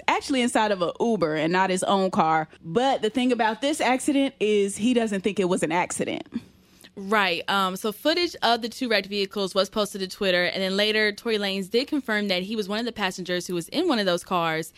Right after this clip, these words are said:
Speaker 2: And then in the video, you hear someone, they don't say if it was Tory or not, but someone says,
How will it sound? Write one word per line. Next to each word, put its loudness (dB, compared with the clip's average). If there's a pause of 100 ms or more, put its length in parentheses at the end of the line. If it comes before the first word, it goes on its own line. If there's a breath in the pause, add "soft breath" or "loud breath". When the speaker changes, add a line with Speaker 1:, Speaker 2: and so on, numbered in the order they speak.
(320 loud breath)
Speaker 2:
And 2
then 0
in 2
the 2
video, 2
you -4
hear 2
someone, -2
they 0
don't 2
say 0
if -2
it -2
was -4
Tory 0
or -2
not, 0
but -2
someone 0
says, 0